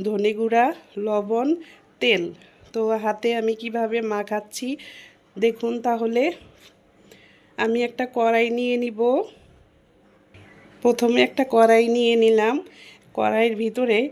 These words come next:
ডালটাকে আমি ঢেলে দিচ্ছি। সবগুলো ডাল দিয়ে প্রথমে আমি দিয়ে দিব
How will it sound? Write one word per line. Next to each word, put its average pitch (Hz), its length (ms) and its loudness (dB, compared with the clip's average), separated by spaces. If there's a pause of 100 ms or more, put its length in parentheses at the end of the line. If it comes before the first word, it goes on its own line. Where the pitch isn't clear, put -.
(180)
ডালটাকে 220 600 -2
আমি 233 360 2 (340)
ঢেলে 208 260 0
দিচ্ছি। 226 520 -6 (2000)
সবগুলো 220 640 -2
ডাল 220 300 2
দিয়ে 226 240 0
প্রথমে 226 480 -4
আমি 233 200 0
দিয়ে 226 240 0
দিব 202 200 -6